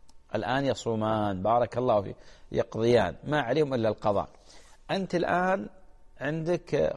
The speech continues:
قضاءين، رمضان القريب سبعة أيام بسبب العذر الشرعي، ورمضان اللي قبل الماضي. اللي قبل الماضي يا أخت الفاضل، إذا كنت والله معذورة طوال رمضان، حمل وبعدين ولادة ورضاعة،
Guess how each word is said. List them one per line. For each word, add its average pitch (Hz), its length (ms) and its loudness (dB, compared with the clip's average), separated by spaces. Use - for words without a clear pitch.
قضاءين، 113 480 2
رمضان 135 420 0
القريب 135 400 -2
سبعة 123 320 -2
أيام 127 300 0
بسبب 123 220 -4
العذر 127 240 0
الشرعي، 147 480 -2
ورمضان 131 600 2
اللي 120 220 -8
قبل 131 300 -2
الماضي. 101 400 -4
اللي 120 120 -6
قبل 208 340 -2
الماضي 165 360 2
يا 113 60 0
أخت - 140 -6
الفاضل، 104 420 -2
إذا 113 160 -6
كنت 170 320 -8
والله 143 220 0
معذورة 123 440 0
طوال 131 340 2
رمضان، 123 460 0
حمل 123 340 -2
وبعدين 113 360 -2
ولادة 120 440 2
ورضاعة، 113 520 0